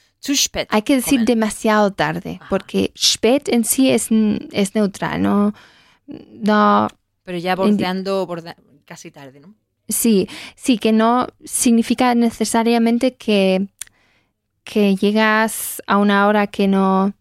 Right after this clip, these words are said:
Speaker 2: que no debería ser.
Speaker 1: Ujú. Vale,
Speaker 2: Llegas
Speaker 1: hay que decir
Speaker 2: simplemente,
Speaker 1: zu s-,
Speaker 2: es
Speaker 1: zu
Speaker 2: zu
Speaker 1: spät.
Speaker 2: spät. En alemán es siempre zu spät,
Speaker 1: Zu
Speaker 2: ¿vale?
Speaker 1: spät, vale.
Speaker 2: Pues, ¿qué pasa cuando llegas tarde?
Speaker 1: Was passiert, passiert,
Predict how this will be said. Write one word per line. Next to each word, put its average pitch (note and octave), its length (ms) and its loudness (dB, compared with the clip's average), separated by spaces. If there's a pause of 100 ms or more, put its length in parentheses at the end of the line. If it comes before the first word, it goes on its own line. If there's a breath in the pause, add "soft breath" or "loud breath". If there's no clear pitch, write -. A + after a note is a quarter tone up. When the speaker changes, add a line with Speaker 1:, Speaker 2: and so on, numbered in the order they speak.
(300)
Speaker 2:
que F#3+ 120 -2
no F#3+ 140 2
debería F#3 460 0
ser. F4+ 260 -2
Speaker 1:
Ujú. C4+ 100 -8 (600)
Vale, E3 180 -2
Speaker 2:
Llegas A3+ 240 2
Speaker 1:
hay G#3 120 2
que G3+ 100 -2
decir G3 140 2
Speaker 2:
simplemente, G3 260 0
Speaker 1:
zu G3 140 2
s-, - 80 -10 (380 soft breath)
Speaker 2:
es A#3 160 0
Speaker 1:
zu D4 100 0
Speaker 2:
zu C#4 100 4
Speaker 1:
spät. - 380 -2
Speaker 2:
spät. - 100 -8
En G3 80 2
alemán A#3+ 300 2
es C#4+ 120 2
siempre A3 280 0
zu - 320 0
spät, - 420 0 (120)
Speaker 1:
Zu - 180 -10 (140)
Speaker 2:
¿vale? G#3+ 220 2
Speaker 1:
spät, - 260 -16 (120)
vale. G3 140 -12 (160)
Speaker 2:
Pues, G3+ 400 2 (240)
¿qué F4 120 2
pasa C4+ 340 0
cuando G3 260 0
llegas F3+ 300 0
tarde? C#3+ 440 -8 (720)
Speaker 1:
Was B3 240 -6
passiert, A3 640 -6 (200)
passiert, - 720 -8